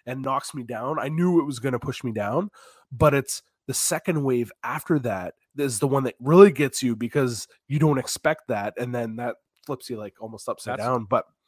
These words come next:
Speaker 2: that's what happened to Ashley, and when she went to Hawaii with her family, I, I had to gum-, jump in and save her.
Speaker 1: Oh, really?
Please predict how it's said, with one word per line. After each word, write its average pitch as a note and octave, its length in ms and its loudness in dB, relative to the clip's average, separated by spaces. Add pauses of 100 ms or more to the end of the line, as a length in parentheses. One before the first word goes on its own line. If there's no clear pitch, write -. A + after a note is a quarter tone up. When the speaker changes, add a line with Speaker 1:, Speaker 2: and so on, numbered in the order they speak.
(300)
Speaker 2:
that's B2 160 -12
what E3+ 80 -6
happened D3+ 240 -4
to G#2+ 100 -12
Ashley, G#2 540 -12 (600)
and B2 160 -12
when B2 80 -10
she - 120 -12
went B2+ 140 -8
to A#2 80 -14
Hawaii G#2+ 300 -6
with F#2 140 -10
her F#2+ 80 -12
family, F#2+ 460 -12
I, F2+ 80 -14
I A2+ 300 -4
had B2+ 140 -4
to A2 60 -10
gum-, G#2 360 -10
jump A2 260 -8
in A#2 180 -2
and F2 140 -12
save G#2+ 260 -6
her. D#2 220 -12 (360)
Speaker 1:
Oh, C#3 140 10
really? B2+ 420 6